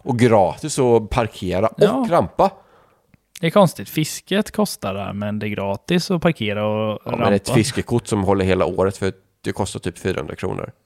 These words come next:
Speaker 1: Det är inte
Speaker 2: Ja.
Speaker 1: så farligt.
Speaker 2: Nej, jättebra ju.
Speaker 1: Sen,
Speaker 2: Ja.
Speaker 1: sen när vi kommer ner dit och skulle rampa med Dustin, vad ser vi inte på parkeringen då?
Speaker 2: Två svenska bilar.
Speaker 1: <laughs> Vi bara,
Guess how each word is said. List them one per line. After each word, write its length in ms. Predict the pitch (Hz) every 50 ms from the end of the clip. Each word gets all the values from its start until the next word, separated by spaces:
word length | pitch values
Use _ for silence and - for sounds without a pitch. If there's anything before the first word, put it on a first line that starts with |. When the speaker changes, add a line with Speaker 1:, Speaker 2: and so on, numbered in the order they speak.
| _ _
Speaker 1:
Det 80 | - 101
är 40 |
inte 120 | 107 98 98
Speaker 2:
Ja. 60 | 95
Speaker 1:
så 60 | 98
farligt. 280 | 101 71 143 - - -
Speaker 2:
Nej, 400 | 117 107 98 101 110 107 104 113
jättebra 500 | 123 123 - - 98 98 107 - - -
ju. 60 | 123 - _ _ _ _ _ _ _ _ _ _ _ _ _ _ _ _ _ _ _ _ _ _ - - - -
Speaker 1:
Sen, 380 | - - - 82 85 95 113
Speaker 2:
Ja. 60 | 120 117 - _ _
Speaker 1:
sen 240 | - - 110 104 117
när 80 | 123
vi 80 | 131 139
kommer 200 | - 147 131 113
ner 140 | 98 87 87
dit 160 | 87 87 -
och 60 | -
skulle 260 | - - 98 95 92
rampa 320 | 95 98 92 - - - 101
med 120 | 120 110
Dustin, 440 | - - - - - 104 113 117 - - _ _ _
vad 140 | - 101 -
ser 180 | - 101 90
vi 80 | 90 90
inte 120 | 90 -
på 100 | - 92
parkeringen 580 | - 95 92 - 98 90 92 87 87 90 90 92
då? 160 | 98 101 101 - - _ _ _ _ _ _ - _ _ _ _ _
Speaker 2:
Två 280 | - - 120 110 110 107
svenska 360 | - 127 117 104 - - 110
bilar. 380 | 110 110 104 98 104 131 151 139 -
Speaker 1:
<laughs> 0 | - 139
Vi 140 | 113 98
bara, 180 | 85 - -